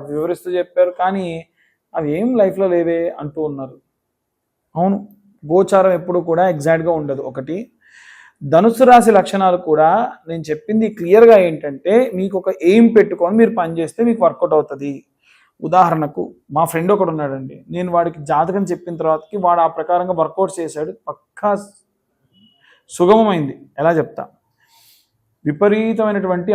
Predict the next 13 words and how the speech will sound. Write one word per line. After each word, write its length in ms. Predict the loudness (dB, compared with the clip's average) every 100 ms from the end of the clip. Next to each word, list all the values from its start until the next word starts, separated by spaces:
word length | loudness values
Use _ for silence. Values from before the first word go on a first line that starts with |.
| -2
అప్పులు 220 | -2 -6
ఉన్నాయి. 200 | -6 -8 -14 _ _ _ -8
నేను 140 | -4 0
ఒకటే 160 | 0 0
ఏం 60 | -2
చెప్పానంటే, 520 | -6 -8 -8 -6 -4 -4 -6 -14 _ -4
అనవసరం 400 | -2 -2 -2 -2
ఖర్చులు 260 | -4 -4 -6 -6
పక్కా 180 | -4 -4
పెట్టు, 240 | -4 -2 -4 -4 -16 _ -12 -6
అప్పులు 220 | -2 0 -2
తీర్చుకో, 380 | -4 -4 -4 -4 -6 _ _ _ _ -20 _ _
అది 80 | -6